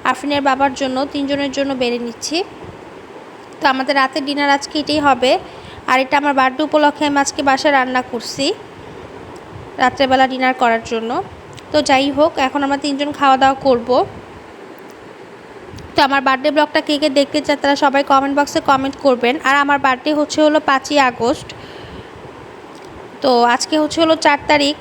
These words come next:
তো চার তারিখ রাত্রেবেলা কেক কাটবো বারোটা বাজে। আর পাঁচ তারিখের ব্লগটা আপনাদেরকে অবশ্যই পাঁচ তারিখেই আমি শেয়ার করার চেষ্টা করব, যদি আমি ভালো করে এডিট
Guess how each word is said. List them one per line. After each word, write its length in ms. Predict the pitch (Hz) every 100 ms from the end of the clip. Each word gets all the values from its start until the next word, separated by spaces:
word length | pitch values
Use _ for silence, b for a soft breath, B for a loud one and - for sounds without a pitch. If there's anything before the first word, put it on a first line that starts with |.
| -
তো 80 | 294
চার 200 | 285 269 269
তারিখ 180 | 302 302
রাত্রেবেলা 580 | 269 262 302 285 285 285 277 277
কেক 180 | 294 -
কাটবো 340 | 277 269 254 277 339
বারোটা 280 | 262 247 254
বাজে। 300 | 240 262 339 - B B B B -
আর 120 | 269
পাঁচ 180 | 269 285 -
তারিখের 360 | 311 311 320 302
ব্লগটা 400 | 277 262 262 285
আপনাদেরকে 420 | 277 285 285 294
অবশ্যই 360 | 277 269 302 349
পাঁচ 140 | 285 262
তারিখেই 340 | 302 302 330 330
আমি 180 | 302
শেয়ার 300 | 302 - 277 277
করার 240 | 302 302
চেষ্টা 300 | - 339 - 359
করব, 300 | 311 269 254 330 - B B -
যদি 180 | 294 294
আমি 160 | 285
ভালো 240 | 294 277 277
করে 180 | 311 302
এডিট 220 | 269 277